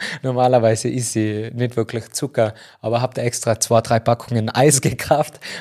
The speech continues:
Meine Freundin hat sich gefreut, weil ich die Behälter wollte, um da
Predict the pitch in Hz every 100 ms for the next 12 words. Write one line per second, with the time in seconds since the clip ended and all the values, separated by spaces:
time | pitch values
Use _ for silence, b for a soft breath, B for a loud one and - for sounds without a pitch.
0 | - 123 - 120 127 123 110 - 110 -
1 | - 110 120 - B B B 107 120 135
2 | 135 123 117 139 151 117 104 107 131 -
3 | B B B _ 135 139 123 120 127 127